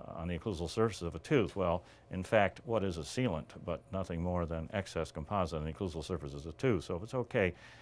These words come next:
and sealants, why isn't it okay here? This actually I look at as just an extra protection, uh, to my occlusal margin. So, um, at any rate, I think we're ready to, in fact, uh, take off the rubber dam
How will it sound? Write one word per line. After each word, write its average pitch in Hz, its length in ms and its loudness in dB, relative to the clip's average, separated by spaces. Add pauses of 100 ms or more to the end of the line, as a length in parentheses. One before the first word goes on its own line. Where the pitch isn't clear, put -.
(260)
and 85 200 -4
sealants, 90 400 2
why 90 220 0
isn't 80 200 -4
it 80 40 -2
okay 73 340 -6 (100)
here? 107 280 4 (320)
This 208 220 6
actually 156 360 6
I 117 140 6
look 107 240 2
at 82 240 2
as 87 180 0
just - 260 -2
an 78 180 -4
extra 131 420 0 (120)
protection, 80 720 -2 (480)
uh, 87 380 -2
to 107 160 2
my 90 240 2
occlusal 87 360 -2
margin. 65 380 -2
So, 78 300 0 (560)
um, 82 380 -2 (180)
at 113 120 0
any 156 160 4
rate, 113 260 6 (160)
I 104 80 -2
think 123 300 0
we're 101 240 2 (160)
ready 120 400 2
to, 98 420 2 (300)
in 95 100 -2
fact, 131 460 4 (280)
uh, 92 180 -2
take 98 260 0
off 131 240 6
the 120 80 -2
rubber 98 240 2
dam 90 320 0